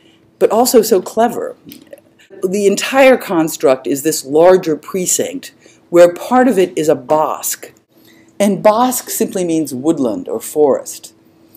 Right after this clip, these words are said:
Over by the Knowlton School, we have this little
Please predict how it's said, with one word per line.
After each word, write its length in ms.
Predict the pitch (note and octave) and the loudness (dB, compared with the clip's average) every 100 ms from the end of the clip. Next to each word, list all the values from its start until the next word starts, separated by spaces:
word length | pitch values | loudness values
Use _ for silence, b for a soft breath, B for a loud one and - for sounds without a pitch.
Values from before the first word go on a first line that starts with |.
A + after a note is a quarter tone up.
| b - | b 2
Over 200 | A3 G#3 | 4 6
by 100 | G#3 | 6
the 140 | F3+ | 4
Knowlton 340 | F3+ F#3+ - - | 0 -2 -2 -6
School, 400 | - B2 G#2+ A#2 | -6 -4 -2 -2
we 140 | D#3+ | -2
have 160 | F3+ D3+ | -2 -4
this 180 | D3+ | -4
little 300 | F3 D#3+ D3+ | -2 0 -2